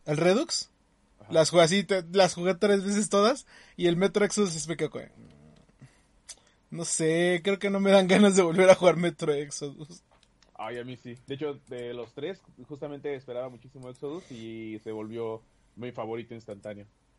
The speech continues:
Speaker 2: Eh, no sé si fue, o sea, la ambientación, el sentir que le daban un poquito más de realismo.
Speaker 1: Mm.
Speaker 2: Sí hay partes en las que se extienden mucho,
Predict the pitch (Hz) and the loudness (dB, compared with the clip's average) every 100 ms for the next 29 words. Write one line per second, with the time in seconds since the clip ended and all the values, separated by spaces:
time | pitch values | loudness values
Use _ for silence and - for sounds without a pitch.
0 | _ 98 95 113 117 117 127 127 - 123 | _ -18 -14 -12 -12 -12 -12 -12 -10 -6
1 | 123 120 113 _ - 92 107 110 107 101 | -6 -6 -10 _ -20 -14 -12 -12 -12 -14
2 | 107 - 131 131 131 127 120 113 110 113 | -18 -12 -8 -6 -4 -8 -12 -18 -18 -18
3 | 113 120 113 110 113 110 107 104 113 113 | -16 -14 -14 -14 -14 -18 -20 -20 -18 -16
4 | 110 110 101 131 135 127 135 135 _ _ | -14 -14 -14 -14 -12 -12 -12 -16 _ _
5 | 156 156 180 165 160 131 - 113 110 147 | -10 -8 -8 -10 -14 -14 -16 -20 -20 -16
6 | 151 139 156 151 170 214 | -14 -14 -14 -10 -10 -12